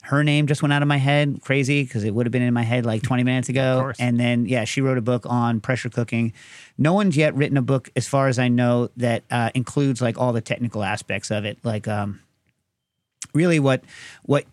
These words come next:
Speaker 1: needs to be done, I was working on it a little bit, but it's a pain in the butt, is figuring out exactly kind of how the time constants change for different, uh, foods, because different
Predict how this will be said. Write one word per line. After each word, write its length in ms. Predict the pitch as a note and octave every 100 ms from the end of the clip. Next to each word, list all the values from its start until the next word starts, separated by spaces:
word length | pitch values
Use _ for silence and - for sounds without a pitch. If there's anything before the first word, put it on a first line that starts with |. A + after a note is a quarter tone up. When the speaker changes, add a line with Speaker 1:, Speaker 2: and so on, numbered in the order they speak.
| -
Speaker 1:
needs 520 | B2 - C#3 C#3+ C3+ -
to 60 |
be 240 | A2+ A#2 B2 -
done, 540 | A#2+ A#2 A2+ A2 A#2+ G#2+
I 100 | A#2
was 140 | G#2+
working 260 | B2 A#2 B2
on 100 | A2
it 40 |
a 20 |
little 160 | G#2+ A2+
bit, 140 | G#2+
but 100 | G#2+
it's 60 | G#2+
a 40 |
pain 160 | G#2 A#2
in 40 | A2+
the 40 |
butt, 200 | G#2 A2+
is 100 | A2+
figuring 420 | - B2 B2 A#2+
out 220 | A#2+ A#2 -
exactly 880 | A#2 G#2+ A#2 A2+ A#2+ B2 A#2+ A2+ A2
kind 260 | - A#2
of 140 | A2 -
how 180 | - A#2
the 100 | G#2+
time 360 | - A#2+ A2+ A2+
constants 540 | G#2+ G#2+ - G#2 -
change 400 | - A2+ G#2+ G#2
for 140 | - A2
different, 520 | A#2+ A2+ A#2+ A2+ - -
uh, 280 | G#2+ A2 A2
foods, 360 | - A#2 G#2+
because 400 | - G#2 A2 G#2+
different 440 | - C#3+ - C#3